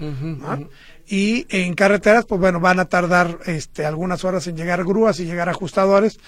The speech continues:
Speaker 2: por las distancias.
Speaker 1: Eh, eh, eh, eh, Fernando, ¿qué pasa con la nueva autopista a Puerto Vallarta? Eh, ha habido gente que se ha quejado porque dicen que es muy bonita, que llegan más rápido,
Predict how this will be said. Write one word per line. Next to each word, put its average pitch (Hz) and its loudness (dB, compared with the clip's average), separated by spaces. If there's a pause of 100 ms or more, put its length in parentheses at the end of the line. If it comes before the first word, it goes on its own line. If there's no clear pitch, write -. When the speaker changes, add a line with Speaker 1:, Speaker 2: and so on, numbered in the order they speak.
(380)
Speaker 2:
por 185 2
las 170 2
distancias. - -8 (240)
Speaker 1:
Eh, 226 -2
eh, 226 -2
eh, 202 -8
eh, 170 -10
Fernando, 208 4 (880)
¿qué 277 2
pasa 330 0
con 254 2
la 220 2
nueva 240 4
autopista 208 0
a - 2
Puerto 170 -2
Vallarta? 147 -2
Eh, 131 -4
ha 165 4
habido 208 2
gente 208 -2
que 139 -6
se - -6
ha - -2
quejado 180 -2
porque 143 -10
dicen 147 -10
que 143 -6
es 127 -14
muy 135 -10
bonita, 151 -8
que 139 -8
llegan 147 -4
más 127 -8
rápido, 139 -6